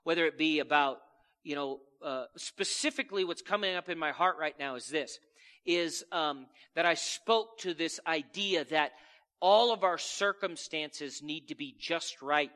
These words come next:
for us to have peace. And I, I think I mentioned, uh, maybe hunting or fishing, something like that, something to the effect that I need to be out, you know, in the middle of nowhere in order for me to have peace. Listen,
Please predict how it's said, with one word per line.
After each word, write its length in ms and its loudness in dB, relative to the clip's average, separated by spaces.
for 180 -6
us 200 -4
to 100 -8
have 320 -8
peace. 460 -16
And 100 2
I, 260 8
I 60 0
think 220 2
I 60 8
mentioned, 580 -2
uh, 220 2
maybe 460 -2
hunting 640 -2
or 100 -6
fishing, 600 0
something 380 4
like 180 2
that, 280 2
something 340 4
to 60 -12
the 140 6
effect 360 4
that 100 4
I 120 8
need 180 -2
to 60 -2
be 160 2
out, 240 6
you 100 -8
know, 140 0
in 60 -2
the 60 -4
middle 300 0
of 80 0
nowhere 640 2
in 120 -4
order 200 2
for 160 -6
me 140 -4
to 100 -2
have 240 -6
peace. 360 -10
Listen, 300 -4